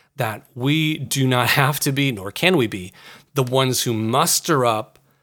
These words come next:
righteousness, the ones who muster up the strength to accomplish,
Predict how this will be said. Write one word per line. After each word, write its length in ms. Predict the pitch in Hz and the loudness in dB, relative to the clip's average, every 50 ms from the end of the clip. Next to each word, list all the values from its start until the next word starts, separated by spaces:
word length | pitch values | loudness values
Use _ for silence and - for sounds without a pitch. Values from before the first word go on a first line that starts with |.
| _ _ _ _ _ | _ _ _ _ _
righteousness, 720 | 131 117 107 107 107 - 117 104 - - 110 95 95 - | -8 -6 -6 -4 -4 -4 -4 -4 -4 -4 -6 -8 -8 -8
the 140 | - - 113 | -8 -6 -6
ones 220 | 113 113 113 110 - | -4 -4 -4 -4 -4
who 60 | 117 | -6
muster 680 | 107 104 110 123 143 147 156 156 - - - 143 123 | -6 -6 -4 -2 -2 -2 0 0 0 0 2 2 2
up 260 | 117 110 104 - - _ _ _ _ _ - | 2 2 0 -4 -8 _ _ _ _ _ -6
the 120 | 120 117 | -2 2
strength 880 | - - - - - - - 131 156 180 202 175 - - - - - - _ _ _ _ _ _ _ _ _ | 4 4 4 2 0 -2 0 2 4 4 4 2 0 -4 -10 -14 -16 -20 _ _ _ _ _ _ _ _ _
to 460 | - - 139 127 120 117 113 123 - - _ _ | -6 -2 -2 0 0 0 -2 -2 -4 -10 _ _
accomplish, 920 | - - - - - - 160 180 156 135 - - - - - - - - - | -10 -8 -6 -6 -2 0 0 0 0 -2 -6 -12 -10 -8 -6 -6 -6 -8 -12